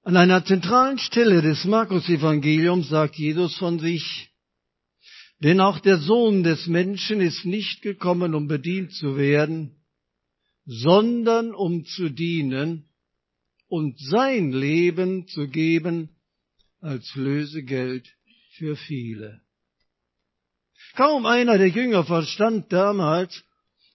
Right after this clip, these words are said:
was Jesus damit meinte. Und auch wir wollen uns im Hinblick auf das Abendmahl,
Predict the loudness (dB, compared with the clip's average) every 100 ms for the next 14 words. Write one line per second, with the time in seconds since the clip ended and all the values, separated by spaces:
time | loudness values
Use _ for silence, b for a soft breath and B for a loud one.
0 | _ -6 -4 -6 -6 -4 -4 -8 -8 -18
1 | _ _ -8 -6 -6 -8 -8 -8 -8 -14
2 | -18 -20 _ _ _ _ _ _ _ _
3 | _ _ _ _ _ _ _ _ -8 -6
4 | 0 0 2 0 -2 -2 -4 -6 -6 -2
5 | -2 -2 -2 -2 -2 -2 -6 -8 -4 -2
6 | -2 0 0 0 -2